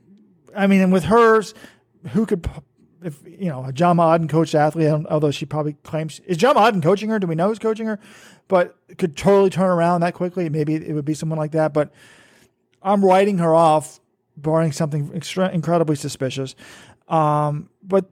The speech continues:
the third placer in this race in Spain also was very interesting to me. Francine Niyonsaba,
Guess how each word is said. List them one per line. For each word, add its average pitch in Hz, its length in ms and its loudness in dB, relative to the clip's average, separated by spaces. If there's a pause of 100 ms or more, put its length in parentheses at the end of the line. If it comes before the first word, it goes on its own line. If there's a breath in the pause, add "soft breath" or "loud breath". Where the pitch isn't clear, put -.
the 185 120 -4
third 349 260 2
placer 247 400 4
in 185 80 4
this 185 200 0
race 180 340 2
in 170 80 -2
Spain 175 320 2
also 165 320 4
was 151 140 0
very 151 240 2
interesting 143 460 -2
to 135 80 -8
me. 131 220 -8 (580 loud breath)
Francine 208 640 2
Niyonsaba, 156 640 2